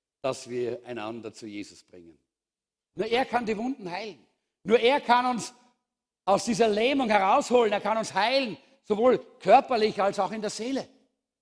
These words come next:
Das kann nur Jesus. Und deshalb ist es auch so gut.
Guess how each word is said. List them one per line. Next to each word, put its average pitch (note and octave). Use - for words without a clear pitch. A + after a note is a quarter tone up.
Das D3
kann A#3
nur B3+
Jesus. A3
Und F3+
deshalb A3+
ist G#3
es G3
auch A3
so A3+
gut. C4+